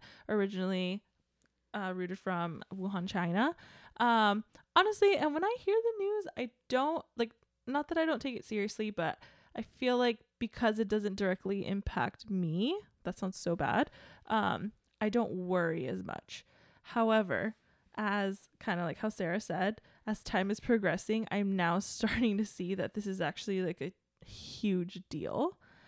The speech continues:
Um, and I, it sucks because I feel like it's,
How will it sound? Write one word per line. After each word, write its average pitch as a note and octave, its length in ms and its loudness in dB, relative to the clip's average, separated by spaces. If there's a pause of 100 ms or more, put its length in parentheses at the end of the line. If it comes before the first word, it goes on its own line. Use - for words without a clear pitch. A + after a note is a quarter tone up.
(240)
Um, G#3 480 -2 (500)
and A3 160 0
I, G3 320 -2 (800)
it A3+ 180 2
sucks G#3 280 4
because A3+ 260 2
I A3+ 60 4
feel G#3+ 180 2
like F#3 300 6 (260)
it's, - 380 -2